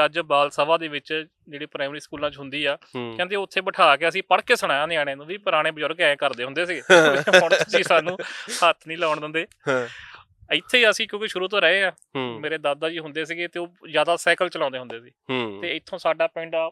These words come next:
Speaker 1: ਆਪਣੇ ਪਿੱਛੇ ਇਹਨੂੰ ਇੱਥੋਂ ਚਾਰ ਪੰਜ ਕਿਲੋਮੀਟਰ ਹੈਗਾ ਆ।
Speaker 2: ਜੀ।
Speaker 1: ਉੱਥੇ ਅਸੀਂ ਪੜ੍ਹਦੇ ਹੁੰਦੇ ਸੀ, ਮਤਲਬ ਚੌਥੀ ਪੰਜਵੀਂ ਦੀ ਗੱਲ ਆ।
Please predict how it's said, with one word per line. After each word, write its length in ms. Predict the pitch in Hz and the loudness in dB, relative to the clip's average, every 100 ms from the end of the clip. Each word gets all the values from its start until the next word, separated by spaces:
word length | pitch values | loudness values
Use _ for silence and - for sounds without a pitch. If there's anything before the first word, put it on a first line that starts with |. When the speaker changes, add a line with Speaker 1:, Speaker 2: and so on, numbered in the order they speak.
| - | -8
Speaker 1:
ਆਪਣੇ 200 | _ 160 | _ -12
ਪਿੱਛੇ 360 | 156 147 - 160 | -12 -12 -8 -8
ਇਹਨੂੰ 320 | 156 151 143 | -8 -10 -10
ਇੱਥੋਂ 200 | - 160 | -10 -8
ਚਾਰ 220 | 151 139 | -4 -4
ਪੰਜ 140 | 151 143 | -4 -8
ਕਿਲੋਮੀਟਰ 400 | 147 147 139 135 | -12 -14 -14 -12
ਹੈਗਾ 300 | 127 117 143 | -8 -4 -6
ਆ। 40 | - - | -6 -8
Speaker 2:
ਜੀ। 140 | 120 117 | -6 -4
Speaker 1:
ਉੱਥੇ 260 | - - | -6 -4
ਅਸੀਂ 160 | 180 170 | -4 -4
ਪੜ੍ਹਦੇ 300 | 147 147 175 | -4 -4 -6
ਹੁੰਦੇ 240 | 160 156 | -10 -12
ਸੀ, 140 | 156 165 | -12 -14
ਮਤਲਬ 220 | 160 160 | -16 -12
ਚੌਥੀ 300 | 175 165 202 | -12 -12 -8
ਪੰਜਵੀਂ 300 | - 180 190 | -4 -4 -4
ਦੀ 120 | 185 | -4
ਗੱਲ 200 | 165 | -4
ਆ। 60 | 131 | -4